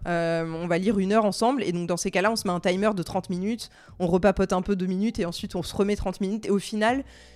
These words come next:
c'est une heure qui, que tu prends pour ta propre créativité, genre, vraiment, c'est que, euh, de l'inspiration, de, tu vois, en plus, je lis vraiment des trucs complètement différent. Genre, en ce moment, je suis dans le chant d'Achille de Madeline Miller.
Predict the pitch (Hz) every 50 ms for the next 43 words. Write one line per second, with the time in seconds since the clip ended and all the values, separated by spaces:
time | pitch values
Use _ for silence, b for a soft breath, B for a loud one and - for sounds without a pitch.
0 | B - - 214 202 202 202 208 220 240 - - - - - 202 185 - 214 196
1 | - - 190 - - 247 220 - 190 - 220 196 - - - 247 - - 254 214
2 | - 214 208 - - 202 196 180 - 233 226 214 185 190 185 190 202 214 214 -
3 | - 185 175 - - 233 220 214 208 190 190 185 180 180 185 175 180 - - -
4 | 202 185 180 - - - 214 214 208 208 208 208 185 170 175 - - 214 196 196
5 | - 208 214 190 185 196 185 180 175 180 190 190 214 220 208 185 - - 226 214
6 | - b b b b b b b b b b b _ _ - - _ - 302 277
7 | 294 285 240 240 240 240 220 233 220 - 233 226 220 220 240 226 202 180 180 -
8 | - 196 196 202 220 - - 190 175 180 180 175 170 - - 202 202 185 196 -
9 | - 220 202 196 139 156 165 170 175 175 185 196 196 196 196 196 202 208 214 196